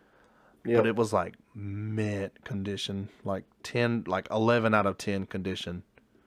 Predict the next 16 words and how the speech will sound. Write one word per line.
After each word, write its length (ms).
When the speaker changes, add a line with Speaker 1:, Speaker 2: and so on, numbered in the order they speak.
Speaker 1:
I'm 140
not 180
gonna 140
lie, 180
man. 320
I 40
almost 440
shot 240
him 120
an 60
offer. 400
Speaker 2:
Yeah. 440
Speaker 1:
<laughs> 60
Because 460
in 180
case, 440